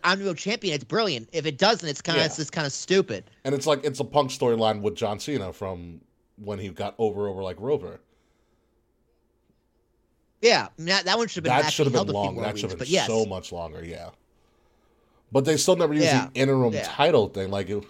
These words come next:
Speaker 1: They never used the,
Speaker 2: Yeah.
Speaker 1: they never used the word interim, right?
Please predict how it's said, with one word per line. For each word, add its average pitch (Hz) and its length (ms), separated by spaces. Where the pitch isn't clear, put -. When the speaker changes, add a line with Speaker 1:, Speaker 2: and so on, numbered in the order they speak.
Speaker 1:
They 214 120
never 226 200
used 214 260
the, 190 80
Speaker 2:
Yeah. 226 120
Speaker 1:
they 185 80
never 185 160
used 165 200
the 147 60
word 131 260
interim, 104 400
right? 117 300